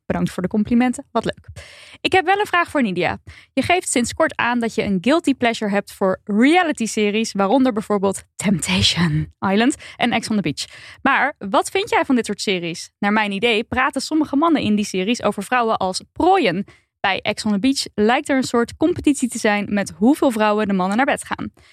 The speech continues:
Niet heel vrouwvriendelijk, lijkt mij. Ik bedoel dit absoluut niet als kritiek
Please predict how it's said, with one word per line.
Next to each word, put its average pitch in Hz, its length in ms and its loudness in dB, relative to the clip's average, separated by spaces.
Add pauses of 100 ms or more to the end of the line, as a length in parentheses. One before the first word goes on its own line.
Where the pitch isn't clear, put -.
(160)
Niet 202 260 0
heel 220 200 2
vrouwvriendelijk, 202 580 0
lijkt - 160 -4
mij. - 240 -4 (440)
Ik 208 140 0
bedoel 294 140 4
dit 302 220 2
absoluut 302 480 0
niet 277 200 4
als 285 120 0
kritiek - 360 -2